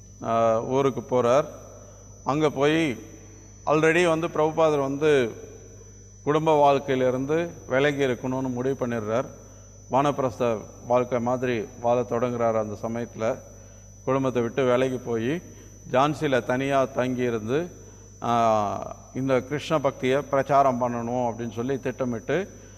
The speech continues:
அங்க வந்து, ஆ, League of Devotees அப்படின்ற ஒரு,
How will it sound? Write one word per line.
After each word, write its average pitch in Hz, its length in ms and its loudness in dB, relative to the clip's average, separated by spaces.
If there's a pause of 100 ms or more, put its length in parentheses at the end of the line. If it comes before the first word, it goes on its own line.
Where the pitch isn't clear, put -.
(220)
அங்க 135 220 -2
வந்து, 131 520 2 (680)
ஆ, 110 340 0
League 156 360 2
of 156 140 6 (120)
Devotees 135 640 2
அப்படின்ற 120 400 -2
ஒரு, 110 320 -2